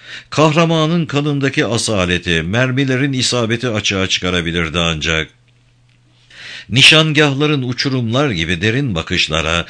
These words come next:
ve sektirmez, kıl kıran duyarlılıklara hasreti vardı. Üsteğmen Baho Ağa'yı helikopterle güçlü konağa getirip bıraktı. Köyün Türkçe ismi çok hoşuna gidiyordu Baho Ağa'nın.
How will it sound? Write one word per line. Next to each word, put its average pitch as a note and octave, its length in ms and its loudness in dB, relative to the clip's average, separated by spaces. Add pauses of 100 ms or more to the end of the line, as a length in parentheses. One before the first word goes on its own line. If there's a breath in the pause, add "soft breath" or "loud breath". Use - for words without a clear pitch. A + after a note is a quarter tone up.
(140 loud breath)
ve C3 120 2
sektirmez, C3 960 0
kıl D3 300 2
kıran B2 400 0
duyarlılıklara G#2 1000 -2
hasreti F#2 480 -2
vardı. D2 540 -2 (460 loud breath)
Üsteğmen F2 680 0
Baho C3+ 340 2
Ağa'yı C#3 320 2
helikopterle C3+ 760 0
güçlü B2+ 400 -4
konağa A#2+ 360 -2
getirip G2+ 500 -2
bıraktı. D#2 640 -2 (380 loud breath)
Köyün D#3+ 340 2
Türkçe D#3 400 0
ismi A#2+ 260 -2
çok B2+ 200 -2
hoşuna G#2 380 0
gidiyordu E2 540 -2
Baho E2 380 -4
Ağa'nın. D#2 500 -4